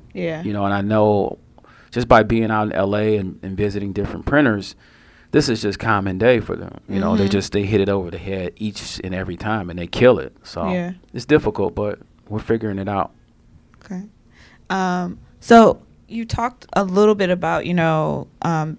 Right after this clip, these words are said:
Speaker 1: getting feedback from other people and some of the drawbacks from some of the partnerships. How do you ask for help?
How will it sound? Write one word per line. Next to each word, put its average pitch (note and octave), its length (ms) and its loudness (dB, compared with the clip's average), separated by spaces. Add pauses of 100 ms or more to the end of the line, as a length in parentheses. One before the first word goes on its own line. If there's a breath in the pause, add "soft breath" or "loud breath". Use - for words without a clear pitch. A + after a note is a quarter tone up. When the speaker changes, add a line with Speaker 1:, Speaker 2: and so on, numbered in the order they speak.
Speaker 1:
getting F#3+ 240 2
feedback F3+ 440 2
from D#3+ 140 -6
other D3+ 160 -4
people G3+ 540 2
and D#3 100 -2
some F3+ 140 -4
of E3+ 80 -2
the D#3+ 80 -2
drawbacks D#3 560 -2 (280 loud breath)
from E3+ 200 -4
some F3 160 -4
of D#3+ 40 -4
the D#3 60 -4
partnerships. E3+ 760 -4 (340 loud breath)
How G#3+ 260 0
do B3+ 100 -4
you A3 240 0
ask D3+ 260 0
for D#3+ 120 -6
help? D#3 320 -4